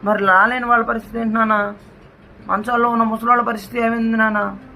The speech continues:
ఇన్ని నీతులు చెప్పావు కదా. సచివాలయ ఎంప్లాయ్‌మెంట్ very good, లక్షన్నర ఇచ్చాడు నాన్న, సబాష్, కాదనట్లా. మరి ఇదే లక్షన్నర సచివాలయం ఎంప్లాయీలు ఇచ్చినోడు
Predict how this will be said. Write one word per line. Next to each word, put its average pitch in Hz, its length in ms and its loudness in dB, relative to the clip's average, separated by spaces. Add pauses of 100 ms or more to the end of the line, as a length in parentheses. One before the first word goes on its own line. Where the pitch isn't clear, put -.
(460)
ఇన్ని 240 160 0
నీతులు 285 380 2
చెప్పావు 190 300 4
కదా. 185 420 2 (1040)
సచివాలయ 170 560 2
ఎంప్లాయ్‌మెంట్ 151 540 0
very 170 400 0
good, 202 200 0
లక్షన్నర 170 440 0
ఇచ్చాడు 170 420 0
నాన్న, 143 460 0 (920)
సబాష్, 247 720 0
కాదనట్లా. 185 760 2 (500)
మరి 196 180 0
ఇదే 214 180 0
లక్షన్నర 247 500 0
సచివాలయం 220 520 0
ఎంప్లాయీలు 208 380 2
ఇచ్చినోడు 190 840 0